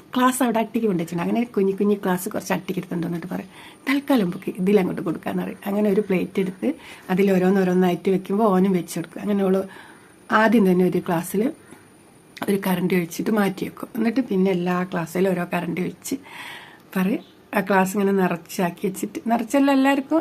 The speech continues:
ആക്കിയിട്ട് പിന്നെ പറയും, "അരി കൊണ്ടുകൊടുക്കുക." അപ്പം പറയും, "ഞാനാണോ കൊണ്ടുകൊടുക്കുക? വീട്ടിലെ ഗൃഹനാഥില്ലേ കൊണ്ടുകൊടുക്കുക?" ഇതൊരു നല്ല ഐഡിയ ആക്കിയിട്ട് അവര്. അപ്പം അടിയുള്ളവര്,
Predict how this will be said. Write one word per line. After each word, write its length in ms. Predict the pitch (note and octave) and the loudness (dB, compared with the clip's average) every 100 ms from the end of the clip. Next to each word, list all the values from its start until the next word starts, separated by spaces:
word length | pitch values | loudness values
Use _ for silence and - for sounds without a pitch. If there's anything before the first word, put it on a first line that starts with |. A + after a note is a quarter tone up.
| C4 | 0
ആക്കിയിട്ട് 440 | B3 A3 C4 D#4 G4+ - - - - | -2 0 0 0 -2 -4 -18 -20 -8
പിന്നെ 240 | G3 F#3 | -2 0
പറയും, 260 | F#3 F#3+ A#3 - - | 0 -2 -4 -12 -4
"അരി 140 | A3+ G#3+ | 0 2
കൊണ്ടുകൊടുക്കുക." 440 | G3 F3+ F3 F#3+ | 2 0 -2 -8
അപ്പം 280 | F#3+ - G#3+ | -8 -8 -6
പറയും, 220 | G#3+ G#3 - - - | -4 -8 -16 -20 -2
"ഞാനാണോ 500 | E4 E4+ D4+ F#3 F3 F3 | 4 6 6 6 2 0
കൊണ്ടുകൊടുക്കുക? 600 | F#3 F3+ F#3+ F#3 - G3 F#3 F#3+ - - - | 0 0 -2 -6 -6 -6 -6 -8 -16 -20 -2
വീട്ടിലെ 420 | C#4+ D4+ D4+ C#4+ C#4+ | 6 8 8 6 6
ഗൃഹനാഥില്ലേ 720 | B3 A#3+ B3 B3+ B3 B3+ B3 | 4 2 2 4 4 4 4
കൊണ്ടുകൊടുക്കുക?" 560 | B3+ A#3 A#3 - A#3 B3+ C4+ | 2 2 0 0 6 8 10
ഇതൊരു 360 | C4+ A#3 E4+ F4 | 10 10 10 10
നല്ല 580 | C#4+ A#3+ B3 B3+ C4+ C#4+ | 10 8 6 6 8 8
ഐഡിയ 360 | G#3 G3+ A#3 | 8 6 6
ആക്കിയിട്ട് 240 | G#3+ G3 F#3+ | 6 4 2
അവര്. 200 | G3 - - - - - | -4 -6 -10 -14 -12 -2
അപ്പം 300 | A3+ A3+ B3 | -2 2 2
അടിയുള്ളവര്, 380 | A3+ G#3+ G#3 | 4 6 4